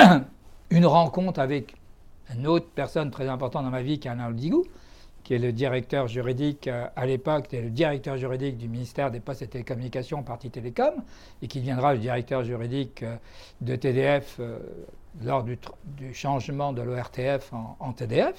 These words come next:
F. <clears throat> Et à ce moment-là, euh, avec lui, on, on écrit, euh, le droit du Minitel, euh, euh, le droit, euh,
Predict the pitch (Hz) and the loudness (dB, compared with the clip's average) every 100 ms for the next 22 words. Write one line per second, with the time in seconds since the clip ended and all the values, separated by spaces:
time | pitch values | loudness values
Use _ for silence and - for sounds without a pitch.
0 | - - - - - - - - 214 156 | -10 -20 -20 -20 -20 -20 10 12 12 8
1 | 110 - - - - - - - - - | 2 -6 -20 -20 -20 -20 -20 -20 -20 -20
2 | - - - - - 143 135 - 135 117 | -20 -20 -20 -8 2 4 4 2 0 0
3 | 123 185 339 320 - - 147 139 123 117 | 2 2 0 -4 -12 -8 -4 -2 -2 -6
4 | - - - - - - - - - - | -10 -16 -20 -20 -20 -20 -20 -20 -20 -20
5 | - - 139 127 - 202 302 196 135 123 | -2 4 4 4 2 0 0 0 -2 -2
6 | 131 135 143 - 160 247 262 131 117 - | -2 0 -2 -2 -2 0 0 -2 -4 -6
7 | - 131 127 131 175 175 143 123 135 208 | -6 -6 0 2 2 0 -4 -6 -4 -4
8 | 214 139 123 - - - - - - 123 | -4 -6 -8 -12 -20 -20 -20 -18 -10 -6
9 | 120 117 120 120 151 175 165 131 123 | -6 -4 -4 0 2 2 2 0 -4